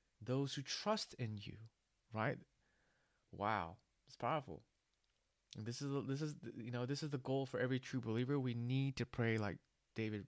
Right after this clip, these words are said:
prayed right here. "From those who rise up against them." Uh, "Keep me as the apple in your eye.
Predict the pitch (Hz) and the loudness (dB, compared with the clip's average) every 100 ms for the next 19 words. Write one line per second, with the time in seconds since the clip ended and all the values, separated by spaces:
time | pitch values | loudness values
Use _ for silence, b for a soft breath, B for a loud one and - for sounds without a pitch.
0 | - 117 104 - 104 107 - - _ _ | -6 -2 0 0 -2 -4 -6 -8 _ _
1 | _ _ _ _ _ _ _ b b b | _ _ _ _ _ _ _ b b b
2 | b b b b b b b b _ - | b b b b b b b b _ 0
3 | 165 175 147 139 131 131 107 107 135 139 | 2 4 6 4 4 0 2 6 6 6
4 | 131 - 110 117 107 - 87 65 - _ | 4 0 0 -2 -2 -6 -10 -12 -18 _
5 | _ _ _ _ _ _ _ _ _ _ | _ _ _ _ _ _ _ _ _ _
6 | _ _ _ _ _ _ _ _ - 90 | _ _ _ _ _ _ _ _ -16 -14
7 | - - - 214 - 156 139 120 127 139 | -14 -8 -2 0 2 2 2 2 0 0
8 | 139 120 117 120 117 120 131 95 92 | -2 -2 -4 -6 -6 -6 -6 -6 -8